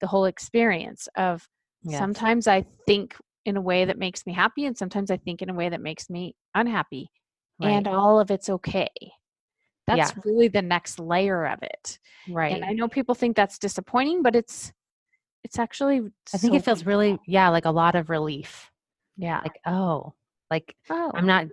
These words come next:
Speaker 2: just supposed to be happy all the time and get there." And it really is so crazy, especially working with clients with depression, that the goal, when we allow our mood and our feelings, all of a sudden everything feels easier.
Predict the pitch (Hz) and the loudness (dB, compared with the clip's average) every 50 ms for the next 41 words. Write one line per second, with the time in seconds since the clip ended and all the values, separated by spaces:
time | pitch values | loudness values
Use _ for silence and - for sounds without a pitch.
0 | _ _ - 185 170 - - 190 160 - - - 175 165 160 156 151 _ _ - | _ _ -2 -2 -2 2 2 2 2 2 0 0 2 2 2 0 -4 _ _ -20
1 | 151 _ 175 160 - - 165 156 - 160 156 151 151 139 143 - - 160 151 143 | -6 _ -4 -4 -2 -2 -4 -4 -4 -4 -2 -2 -4 -4 -8 -8 -4 -4 -4 -4
2 | 139 139 - 151 147 156 156 - _ - - - - 175 - _ _ - - - | -6 -8 -8 -6 -4 -4 -6 -6 _ -10 -8 -8 -8 -12 -14 _ _ -20 -20 -2
3 | _ 233 240 254 254 302 370 392 381 320 277 226 185 - - - 220 208 202 196 | _ 4 4 6 6 6 6 8 8 8 8 6 4 2 0 4 6 6 6 6
4 | 185 - _ _ - - 185 175 170 151 160 151 - 208 202 - 247 233 202 180 | 4 0 _ _ 0 2 4 4 4 2 -4 2 2 2 2 4 2 0 0 -2
5 | - _ _ _ - 180 170 190 180 - 185 180 170 - - - 170 160 160 - | -8 _ _ _ -8 2 2 2 2 4 0 -2 -2 -4 0 0 2 2 2 0
6 | - 160 - 151 - - 160 156 - 165 160 156 156 - _ - - - _ _ | -4 -8 -8 -6 0 0 0 0 0 -4 -4 -4 -4 -8 _ -20 -20 -20 _ _
7 | _ - 190 185 - 196 175 156 - - 180 185 185 185 190 - - _ 190 196 | _ 2 2 4 4 -2 -2 0 2 4 6 8 8 8 6 4 2 _ 0 2
8 | 190 196 202 196 - 175 175 165 156 151 147 147 151 160 170 180 190 202 214 214 | 4 4 4 4 4 4 2 4 2 2 2 4 6 6 6 6 6 4 2 0
9 | - _ - 208 220 220 226 240 240 247 233 247 247 247 247 240 - 254 254 254 | -2 _ 2 2 4 4 4 4 4 4 2 2 2 0 0 0 -2 -2 0 0
10 | 254 262 262 254 - - _ _ - - - _ _ 196 196 202 208 226 208 - | 0 0 -2 -2 -6 -12 _ _ -20 -20 -20 _ _ 4 4 6 6 4 2 2
11 | - 190 185 185 202 202 208 208 202 - _ _ _ _ _ _ - 190 180 208 | 2 2 4 4 4 4 4 2 0 -2 _ _ _ _ _ _ 0 2 4 2
12 | 196 - - 196 185 175 - _ 180 180 175 170 170 165 156 - - - - _ | 2 2 2 2 2 0 0 _ 2 4 4 4 2 2 0 -4 -14 -20 -20 _
13 | _ _ _ _ - 202 240 226 - 185 151 - - - 170 | _ _ _ _ -2 -2 -2 0 -2 -4 -4 -4 -6 -12 -14